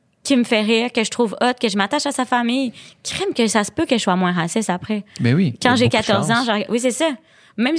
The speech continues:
Speaker 1: même chose pour une fille. Moi, quand il y a un gars de quatorze ans dans mes, dans mes salles, là, il y en a beaucoup, là, des, des jeunes gars, là.
Speaker 2: Mhm.
Speaker 1: Puis c'est mon public préféré parce que je suis comme,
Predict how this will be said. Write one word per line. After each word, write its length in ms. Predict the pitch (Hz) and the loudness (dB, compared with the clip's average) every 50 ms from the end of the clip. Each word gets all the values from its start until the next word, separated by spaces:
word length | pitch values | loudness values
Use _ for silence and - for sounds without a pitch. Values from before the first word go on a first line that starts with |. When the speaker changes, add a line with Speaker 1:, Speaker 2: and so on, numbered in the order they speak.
| 302 | 0
Speaker 1:
même 160 | 262 302 311 302 | 0 0 0 0
chose 220 | - 339 339 - | 0 0 0 2
pour 100 | 294 285 | 0 0
une 120 | 277 277 | 0 0
fille. 340 | - - 320 320 285 - - - - - - - | -2 -2 0 0 0 -2 -4 -8 -16 -14 -4 0
Moi, 100 | 269 359 359 | 0 0 2
quand 80 | - 285 | 2 0
il 80 | 269 | 2
y 40 | 240 | 2
a 40 | 214 | 2
un 80 | 208 202 | 2 2
gars 100 | 269 277 | 0 0
de 60 | - | 2
quatorze 320 | 240 214 - 202 196 202 | 0 0 0 0 -2 0
ans 120 | 247 254 247 | 0 0 2
dans 120 | 208 196 | 2 0
mes, 220 | 196 190 196 - - | 0 -2 -6 -8 -8
dans 140 | - 190 190 | -4 -4 -2
mes 140 | 185 190 185 | -2 -2 -4
salles, 360 | - - 214 220 233 233 220 | -4 -2 0 0 0 0 0
là, 140 | 202 202 202 202 196 _ _ _ _ _ _ _ _ _ - - | 0 -2 -2 -4 -8 _ _ _ _ _ _ _ _ _ -8 -2
il 60 | 240 | 0
y 40 | 202 | 2
en 100 | 202 208 | 2 2
a 80 | 240 254 | 2 2
beaucoup, 240 | 226 220 - - 277 | 0 0 0 2 2
là, 120 | 262 240 | 2 2
des, 220 | 202 190 185 202 185 | 2 0 -2 -2 0
des 220 | 175 190 185 196 | 0 0 0 2
jeunes 420 | 185 185 220 214 220 220 214 208 | 2 4 4 4 4 2 0 0
gars, 240 | 175 185 214 220 294 | 2 2 2 2 2
là. 160 | 349 359 370 381 - _ _ _ - - 143 | 2 0 -2 -2 -6 _ _ _ -10 -2 0
Speaker 2:
Mhm. 180 | 135 127 127 | 2 2 2
Speaker 1:
Puis 100 | - - | 0 2
c'est 80 | - 220 | 2 2
mon 100 | 208 190 | 2 2
public 220 | 196 196 202 208 - | 2 0 0 0 0
préféré 300 | 208 190 - 185 233 - | -2 -2 0 -2 0 0
parce 140 | - 208 | 0 -2
que 60 | 190 - | -2 -2
je 40 | - | 0
suis 20 | |
comme, 280 | - 208 202 196 196 | 0 2 2 2 0